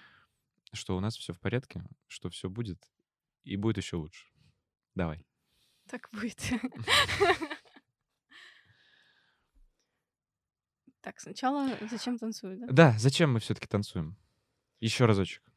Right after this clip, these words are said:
Speaker 2: Ага. Ну, во-первых, движение — это жизнь.
Speaker 1: Да, да, в целом да.
Speaker 2: А также движение — это танец, а танец — это движение. Это не совпадающее множество, но это пересекающее множество. То
Speaker 1: Так,
Speaker 2: есть,
Speaker 1: неплохо, да.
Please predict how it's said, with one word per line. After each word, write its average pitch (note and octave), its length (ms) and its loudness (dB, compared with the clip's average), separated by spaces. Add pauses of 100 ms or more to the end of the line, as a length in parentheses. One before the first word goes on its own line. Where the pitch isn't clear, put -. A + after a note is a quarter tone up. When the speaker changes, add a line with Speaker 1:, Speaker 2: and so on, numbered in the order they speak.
(160)
Speaker 2:
Ага. G#3+ 300 -10 (640)
Ну, C#4 400 4
во-первых, A#3+ 720 -4 (380)
движение — A#3 500 2
это A3 160 -4
жизнь. A#3+ 340 -4 (520)
Speaker 1:
Да, A#2+ 240 8 (460)
да, G#2 180 4
в - 60 -6
целом A#2 280 0
да. G2 140 0 (600)
Speaker 2:
А A3 100 -2
также B3 300 2
движение — A3 480 0
это G#3+ 120 -8
танец, A#3 380 -2
а G#3+ 60 -8
танец — A#3 300 -4
это G#3 120 -6
движение. G3+ 500 -6 (600)
Это B3+ 560 4
не B3 720 0
совпадающее B3 800 0
множество, G#3+ 500 -2
но A3+ 220 0
это A#3+ 160 -6
пересекающее G#3 800 -6
множество. - 480 -12 (240)
То G#2+ 80 10
Speaker 1:
Так, - 20 10
Speaker 2:
есть, B2+ 240 8
Speaker 1:
неплохо, B2+ 280 10
да. B2 320 8